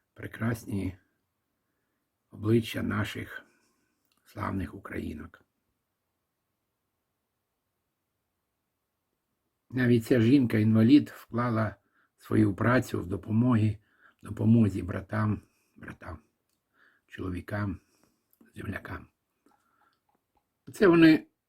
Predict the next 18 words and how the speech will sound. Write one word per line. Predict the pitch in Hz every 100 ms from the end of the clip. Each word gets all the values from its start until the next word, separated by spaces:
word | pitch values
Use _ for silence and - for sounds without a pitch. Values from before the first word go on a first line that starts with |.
| _ _ -
зібрали | 110 127 147 139
кошти. | - 127 104 - -
І | 92 98
це, | 98 131 120 113
оцей | - 110 - 143
один | 123 120 127
платіж, | 113 113 151 156 - -
платіж | - 113 107 147 131
на | 110
сімдесят | - 113 110 156 139 110
вісім | 143 - 95
тисяч | 117 110 92
гривень, | 78 - - 92
другий | 135 196 135
там | 120 113
на | 113
сім | - 104 87
тисяч | - - -